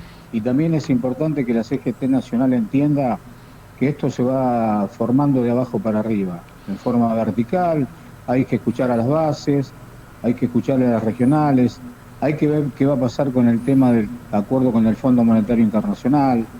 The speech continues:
que estamos convencidos que en la letra chica siempre se trata de perjudicar a los que menos tienen,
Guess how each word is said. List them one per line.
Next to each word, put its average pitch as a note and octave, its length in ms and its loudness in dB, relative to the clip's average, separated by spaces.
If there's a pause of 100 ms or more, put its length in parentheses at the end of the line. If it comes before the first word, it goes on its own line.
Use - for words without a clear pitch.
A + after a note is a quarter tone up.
(320)
que G#2+ 60 -2
estamos B2+ 380 4
convencidos A2+ 680 2
que A2 80 2
en G#2+ 60 4
la A2+ 100 4
letra A#2+ 380 2
chica B2 260 0
siempre B2+ 440 2
se A2 160 -2
trata B2+ 360 0
de A2+ 100 2
perjudicar A2+ 600 0
a B2+ 60 2
los A2+ 160 2
que - 120 -4
menos B2+ 260 4
tienen, E3 500 2